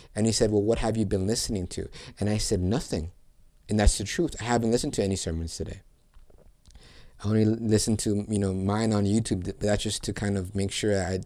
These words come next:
I didn't, like, you know, spit a gum out or something, but I, it's, it's,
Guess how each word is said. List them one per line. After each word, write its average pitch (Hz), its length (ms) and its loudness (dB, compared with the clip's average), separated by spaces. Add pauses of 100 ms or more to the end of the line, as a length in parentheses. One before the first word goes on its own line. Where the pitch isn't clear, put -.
(100)
I 92 60 -4
didn't, 95 360 -2
like, 92 160 -4
you 95 80 -2
know, 90 200 -6 (500)
spit - 420 2
a 95 120 0
gum 107 320 2
out 92 220 2
or 98 140 -2
something, 90 460 -4 (680)
but 107 240 2
I, 107 240 2
it's, - 380 2
it's, 113 240 0